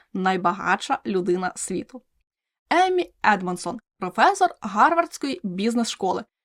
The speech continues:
досліджує, як побудувати здорові стосунки з невдачею.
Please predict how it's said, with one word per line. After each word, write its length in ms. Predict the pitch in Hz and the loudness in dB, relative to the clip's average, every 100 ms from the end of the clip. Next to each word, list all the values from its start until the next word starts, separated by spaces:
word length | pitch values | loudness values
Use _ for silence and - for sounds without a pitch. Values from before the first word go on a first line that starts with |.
| _ | _
досліджує, 420 | 226 233 370 370 269 | 0 2 2 2 -2
як 120 | - | 0
побудувати 680 | 240 220 202 185 277 330 220 | -2 0 -2 -2 -2 -2 -2
здорові 380 | 190 202 208 | -2 -2 -2
стосунки 560 | 196 - - 311 349 - _ - | -6 -8 -6 -6 -6 -8 _ -8
з 120 | 262 | 0
невдачею. 600 | 311 214 - - - | 0 2 -2 -4 -12